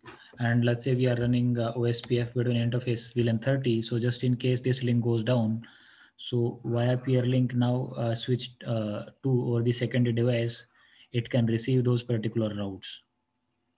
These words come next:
Okay, so you can, uh, you can consider this as a backup routed path. Just in case the wan link goes down on the, on the device, then it can, uh, go over the peer link to reach to the destination. Because, uh,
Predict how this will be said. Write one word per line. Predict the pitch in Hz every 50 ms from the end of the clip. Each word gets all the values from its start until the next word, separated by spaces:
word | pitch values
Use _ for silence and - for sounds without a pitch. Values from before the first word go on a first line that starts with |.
| _ -
Okay, | 113 101 - 127 131
so | 127 - 127 120 117
you | 117 120
can, | 117 127 123 123 123 - - -
uh, | 123 113
you | 110 113 117 113
can | 131 127 123
consider | 123 123 123 - 127 123 123 123 120
this | 123 127 127 - - 127 - -
as | 117 117 110 127
a | 139 143 - _ _ _ - - - - _ -
backup | 113 123 123 - 143 131 131
routed | 123 117 110 107 117 110 107 -
path. | 107 101 98 92 - -
Just | 117 113 - -
in | 123 120 113
case | 123 127 127 120
the | - 123 117
wan | 107 117 113 117 117
link | 117 117 117 117
goes | 113 113 113 107
down | 107 120 117 113 113
on | 113 110 113 110 107
the, | 104 110 107 110 120 - -
on | 117 107 107
the | 107 104
device, | 107 107 120 123 113 113 120 120 - - - - - - - _ -
then | 117 117 127
it | 139 135 127 135 -
can, | - 131 123 123 123 123 120
uh, | 117 113 110 107 104 104
go | 101 120 120 120 117 120 117 - _ _ _ _ _ _ _ _ _ _ _ _ _ - -
over | 127 123 127 127 123
the | 120 120
peer | 110 - 127 123 120
link | 117 113 110 113 120 - -
to | 117 113
reach | 117 117 113 - -
to | 117 110
the | 127 143 -
destination. | - 120 110 - - 117 107 - - 117 110
Because, | 110 127 135 139 139 135 - -
uh, | 127 117 110 104